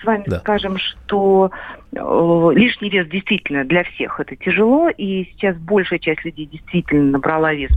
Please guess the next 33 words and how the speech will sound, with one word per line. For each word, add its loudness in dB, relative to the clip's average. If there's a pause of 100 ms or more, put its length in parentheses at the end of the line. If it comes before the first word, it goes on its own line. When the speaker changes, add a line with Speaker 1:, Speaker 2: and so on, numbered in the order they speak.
Speaker 1:
потому -4
что -14
меньше -2
физическая -4
нагрузка, -2
Speaker 2:
Да. 4
Speaker 1:
она -4 (180)
по 0
определению 0
меньше. -12
Сколько -4
бы 0
люди -2
ни -8
пытались -2
делать -6
гимнастику -6
дома, 2 (640)
общая 0
физическая -4
нагрузка -2
всё -2
равно 0
меньше. 0 (1160)
А, 4
безусловно, -2 (560)
Speaker 2:
А 0
еле, 4
Speaker 1:
желательно. 2
Speaker 2:
еле 2
больше 0
все -2
сидели. -2